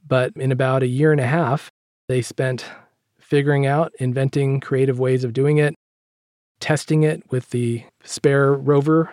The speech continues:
the engineering model rover that we have at J P L, and then reinventing the whole engineering process, the software, the commands. And then on the science side, we reinvented the way we would analyze the samples 'cause we could no longer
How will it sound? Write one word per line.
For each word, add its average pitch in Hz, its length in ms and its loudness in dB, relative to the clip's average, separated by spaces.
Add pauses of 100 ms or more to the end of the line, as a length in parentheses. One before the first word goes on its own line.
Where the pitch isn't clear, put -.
the 123 140 -6
engineering 135 440 2
model 143 300 0
rover 143 300 -2
that 139 100 -4
we 131 80 0
have 131 220 -4
at 131 80 -2
J 127 160 -2
P 127 160 -6
L, 160 240 -4 (720)
and 135 220 -2
then 135 320 0 (380)
reinventing 143 720 0
the 123 100 -2
whole 127 340 0 (220)
engineering 143 640 2
process, 139 560 -2
the 117 120 -6
software, 135 680 0
the 117 100 -6
commands. 139 800 0 (200)
And 127 200 -2
then 127 180 -2
on 117 120 -4
the 117 80 -4
science 143 380 0
side, 139 380 0
we 123 160 -4
reinvented 131 680 0 (120)
the 127 120 -2
way 135 240 2
we 131 120 0
would 120 280 -2 (480)
analyze 143 560 0
the 143 100 -6
samples 139 580 -2
'cause 120 160 -6
we 117 140 -6
could 117 140 -6
no 123 100 -2
longer 123 480 -2